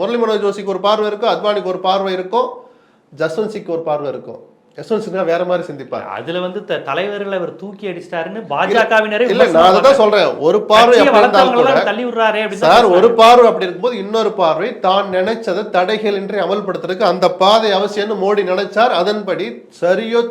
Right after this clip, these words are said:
Speaker 1: தப்போ எடுத்த முடிவுகளை முதல் ஐந்து ஆண்டுகள்ல துவம்சம் பண்ணிட்டார். அது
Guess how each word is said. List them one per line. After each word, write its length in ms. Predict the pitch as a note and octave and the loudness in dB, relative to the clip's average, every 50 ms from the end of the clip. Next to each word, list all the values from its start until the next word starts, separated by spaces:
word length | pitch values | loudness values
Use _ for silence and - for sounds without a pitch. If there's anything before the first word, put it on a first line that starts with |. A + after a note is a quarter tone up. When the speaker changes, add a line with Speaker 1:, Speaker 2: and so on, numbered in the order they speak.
| - | -2
Speaker 1:
தப்போ 280 | F3+ F3+ F3+ G#3 A3 A3 | -4 -4 -4 -6 -6 -6
எடுத்த 360 | F3 E3+ E3 - - - G#3 | -6 -6 -6 -6 -8 -8 -10
முடிவுகளை 400 | E3 D#3 E3+ G3 F#3+ F#3+ G3+ G3 E3 E3 | -10 -10 -10 -10 -8 -8 -8 -8 -6 -6
முதல் 180 | E3 D#3 F#3 | -6 -6 -6
ஐந்து 240 | E3+ E3 F3 E3+ F3+ F3 | -6 -6 -6 -6 -6 -8
ஆண்டுகள்ல 320 | F3+ F#3 G3 F#3+ F3+ E3+ - - - C#3 | -8 -8 -10 -10 -10 -10 -12 -14 -14 -10
துவம்சம் 380 | D#3+ F3+ G#3+ G#3+ - B3 - F3+ | -8 -8 -8 -8 -8 -8 -8 -6
பண்ணிட்டார். 360 | D3+ C3 A#2 A#2 A2 G2 - - _ _ _ _ _ _ _ _ _ _ _ _ _ _ _ _ _ _ | -8 -10 -10 -10 -12 -12 -14 -16 _ _ _ _ _ _ _ _ _ _ _ _ _ _ _ _ _ _
அது 240 | - - B2+ B2 B2+ | -14 -12 -12 -12 -12